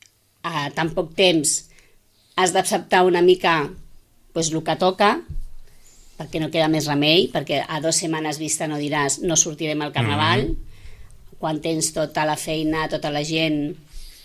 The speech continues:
Speaker 1: lògicament la gent vol sortir al carnaval.
Speaker 2: Abans gairebé coincidíem, eh, però, la, l'Otília i un servidor,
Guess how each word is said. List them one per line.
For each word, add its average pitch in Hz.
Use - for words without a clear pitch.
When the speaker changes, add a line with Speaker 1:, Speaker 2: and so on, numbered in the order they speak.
Speaker 1:
lògicament 147
la 147
gent 143
vol 135
sortir 143
al 131
carnaval. 139
Speaker 2:
Abans 123
gairebé 139
coincidíem, 117
eh, 107
però, 117
la, 117
l'Otília 120
i 123
un 123
servidor, 123